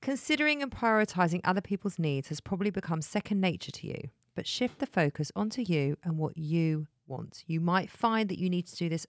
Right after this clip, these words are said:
over and over and over. Again, the brain is a muscle, so it's going to take time to retrain it into focusing on you. How many times do you think we have said that in the last two years on this show?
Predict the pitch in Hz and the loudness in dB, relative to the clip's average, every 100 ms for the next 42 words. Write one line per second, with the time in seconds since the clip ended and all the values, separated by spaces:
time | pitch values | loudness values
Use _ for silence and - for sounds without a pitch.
0 | - 160 160 170 170 - 160 139 143 139 | 0 2 2 0 0 -4 -4 -4 -4 -6
1 | 139 - 151 135 127 127 - 160 185 175 | -8 -8 -8 -4 -4 -4 -6 -2 2 2
2 | 143 - 165 175 180 185 - 143 160 - | 0 0 4 4 2 -2 -2 -2 -2 -4
3 | 190 220 - 165 175 - - 185 202 214 | 2 2 2 -2 -2 -4 0 2 2 -2
4 | - 254 - 156 147 147 - - _ - | -6 -6 -6 -4 -4 -6 -12 -20 _ -14
5 | 175 165 214 240 - 233 190 156 - 170 | -8 -2 0 -2 0 0 2 -2 -2 -4
6 | 180 - 160 - - 165 - 165 156 156 | -4 -2 -2 -2 -4 -4 -2 -2 -2 -2
7 | 160 - - - - 370 494 453 370 233 | -4 -4 -16 -16 -8 -6 -4 -6 -6 -4
8 | 175 156 160 170 165 147 160 - 156 - | -6 -6 -8 -6 -4 -4 -6 -6 -6 -4
9 | 139 - _ _ _ _ _ 180 175 175 | -4 -4 _ _ _ _ _ -4 0 2
10 | 156 - - 160 147 143 147 143 - - | 2 0 -4 0 -2 -2 -8 -10 -10 -10
11 | 123 | -10